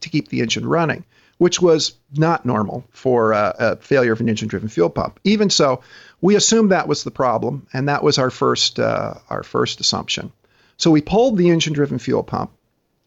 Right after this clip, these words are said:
put it on the test bench, and the fuel pump tested perfectly, completely normal in every way. So now we're left really scratching our heads. What could this be?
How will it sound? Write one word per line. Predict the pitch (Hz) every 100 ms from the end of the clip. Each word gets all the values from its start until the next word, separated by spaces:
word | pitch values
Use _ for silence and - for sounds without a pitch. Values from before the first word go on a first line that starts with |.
| -
put | 160 185
it | 185
on | 180
the | 190
test | 170 151 -
bench, | 127 110 - - _ _ _ -
and | 143
the | 143 -
fuel | 190
pump | 185 160 -
tested | 160 131 - 127 - _
perfectly, | - 131 - - - _ _ _ _ -
completely | 110 208 190 165
normal | 147 139 127
in | 120
every | 117 113 104
way. | 82 - _ _ _ _ _ -
So | 151
now | 156 185 226
we're | 196
left | 160 139 -
really | 151 175 175
scratching | 151 147 139 - 127
our | 113
heads. | 117 - - -
What | 135 135 170 - _ _ -
could | - 135 131
this | 156 165 -
be? | 196 247 -